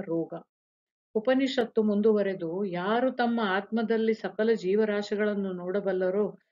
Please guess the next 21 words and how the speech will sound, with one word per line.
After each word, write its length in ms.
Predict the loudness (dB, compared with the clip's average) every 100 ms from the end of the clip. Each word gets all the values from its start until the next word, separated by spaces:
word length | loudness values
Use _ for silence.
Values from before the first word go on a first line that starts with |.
| _ -6
ಮತ್ತು 260 | -2 2 2
ಜೀವರಾಶಿಗಳಲ್ಲಿ 1000 | 2 2 4 4 2 0 2 2 4 2
ಆತ್ಮವನ್ನು 600 | 2 -2 -2 2 2 2
ನೋಡಬಲ್ಲರೋ 840 | 2 2 0 -2 -4 -4 -6 -6
ಅಂಥವರು 560 | -2 0 4 4 4 2 -4 -8 _ _ _ _ -2
ಬುದ್ಧಿಗೇಡಿತನದಿಂದ 1000 | -2 2 6 6 6 -2 -4 -6 -6 -6
ನರಳಲಾದೀತೆ 960 | -8 -8 -4 -4 -4 -6 -8 -10 -8 -8 -10 _ _ _ -14
ಎಂದು 240 | -10 -8
ಕೇಳಿದೆ. 420 | -6 -8 -8 -14 -20 _ _ _ _ _ _ -12
ಯಾವಾಗ 480 | -6 -2 0 2 0
ನಾವು 280 | 0 0 -2
ಸಕಲ 360 | -4 -2 0
ಜೀವರಾಶಿಗಳಲ್ಲಿ 1000 | 0 0 0 2 0 -2 0 0 0 0 -2
ಆತ್ಮವನ್ನು 640 | -2 -4 -2 -2 -2 -4
ನೋಡಲಾರೆವೋ, 840 | -4 -2 -2 -2 -2 -4 -4 -4 -4 -8 _ _ -2
ಆಗ 280 | 0 0 -2 -6 -6
ಅಜ್ಞಾನ, 520 | -6 0 2 2 0 -6 -2 0
ದುಃಖ 320 | 0 -2 -8
ಮತ್ತು 460 | -6 -6 -10 -6
ಅಸಹ್ಯತೆ 580 | -6 -4 -4 -2 -2 -4
ಉಂಟಾಗುತ್ತದೆ. 760 | -6 -6 -6 -8 -8 -12 -12